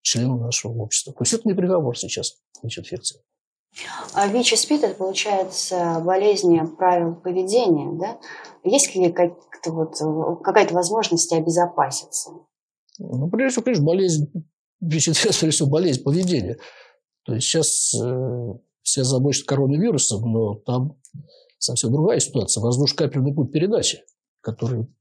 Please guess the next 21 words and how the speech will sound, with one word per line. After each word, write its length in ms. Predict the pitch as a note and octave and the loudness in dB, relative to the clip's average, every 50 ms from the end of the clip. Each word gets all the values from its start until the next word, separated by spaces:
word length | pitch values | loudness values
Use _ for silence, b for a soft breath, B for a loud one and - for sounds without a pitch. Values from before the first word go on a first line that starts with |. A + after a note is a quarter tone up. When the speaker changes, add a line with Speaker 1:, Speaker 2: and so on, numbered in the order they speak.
| _ _ | _ _
Speaker 1:
как 160 | - - A#2 A2+ | -10 -6 -4 -2
бы 80 | A2 | 0
не 80 | A#2 A#2+ | 0 0
зависит 420 | A#2 C#3+ D#3 F#3 D#3 - - - _ _ _ _ _ _ _ _ _ | 2 2 2 2 2 0 -2 -4 _ _ _ _ _ _ _ _ _
от 160 | - A2 - B2 | -18 -6 -4 -4
нашего 260 | G#2+ F#2+ - - - | -2 -2 -4 -6 -4
поведения. 560 | - A2 A#2 C#3 C3+ C3 B2 G#2 G#2 G#2+ B2+ - _ _ _ _ _ _ | -2 0 0 2 2 0 0 -2 -2 -6 -8 -12 _ _ _ _ _ _
Мы 80 | C3 A#2+ | -4 -2
можем 240 | A2+ G#2 - A2+ F#2 | -2 -2 -2 -4 -4
его 80 | - | -4
получить 440 | - B2 A#2 A#2+ - - - A#2 - | -2 -2 -2 -2 -2 -4 -6 -6 -6
и 60 | B2+ | -6
в 20 | A2+ | -8
общественном 420 | A2 - F3+ F3 E3 - D3+ C#3 | -4 -2 -2 0 0 -2 -2 -2
транспорте, 540 | - D#3 D3+ C#3+ C3+ - - C3 - - F#2 | -2 -2 -2 -2 -2 -4 -6 -10 -10 -8 -8
и 20 | |
в 40 | F2+ | -6
местах 320 | G#2+ G#2+ - - G#2+ G2 - - | -4 -4 -4 -4 -6 -8 -8 -10
общего 200 | G#2+ - - - | -10 -6 -6 -6
скопления 380 | - A#2 A2 - A2 G2+ G#2+ | -6 -6 -6 -6 -4 -2 0
людей. 280 | B2+ C3+ E3+ G#3 G3+ | 0 0 0 0 -2